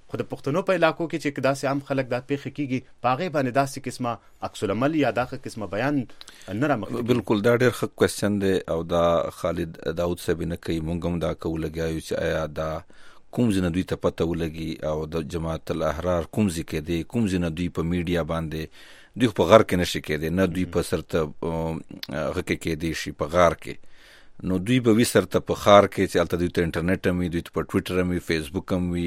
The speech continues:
Speaker 2: او میډیا باندې ویډیو هم اچوي، دوی هر یو شی کوي. خو دا هېڅ پته نه لګي چې دا کسان څوک دي، څنګه راشي،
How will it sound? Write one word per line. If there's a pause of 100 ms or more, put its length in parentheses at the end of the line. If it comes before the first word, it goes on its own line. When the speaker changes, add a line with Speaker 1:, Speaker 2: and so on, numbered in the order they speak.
(120)
Speaker 2:
او
میډیا
باندې
ویډیو
هم
اچوي، (100)
دوی
هر
یو
شی
کوي. (640)
خو
دا
هېڅ
پته
نه
لګي
چې
دا
کسان (100)
څوک
دي، (440)
څنګه (100)
راشي،